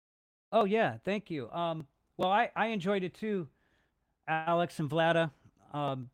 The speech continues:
very much. Uh, you can find me at, the best place to find me is my website, which is jeffrey bryan music dot com, spelled J E F F B R Y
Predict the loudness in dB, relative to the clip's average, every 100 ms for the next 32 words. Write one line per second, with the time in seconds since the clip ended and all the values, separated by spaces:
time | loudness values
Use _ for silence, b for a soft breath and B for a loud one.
0 | -8 -2 0 2 0 -2 -10 -16 -6 -2
1 | 0 -2 -6 -16 -20 -10 -6 -2 -2 2
2 | 4 4 2 2 0 2 2 0 -4 2
3 | 4 4 0 -2 -2 -2 0 0 0 2
4 | 4 2 2 0 0 -2 _ _ _ _
5 | _ _ _ -4 -4 0 0 0 -2 0
6 | 2 2 2 4 4 6 4 4 0 2
7 | 0 0 -2 2 2 -2 -8 _ -20 0
8 | 2 4 4 0 -8 -4 2 4 4 0
9 | -2 0 2 2 0 -6 _ _ 0 2
10 | 2 0 2 2 0 -14 _ _ _ _
11 | -4 0 2 0 2 4 4 4 2 -2
12 | -8 0 4 4 2 0 -4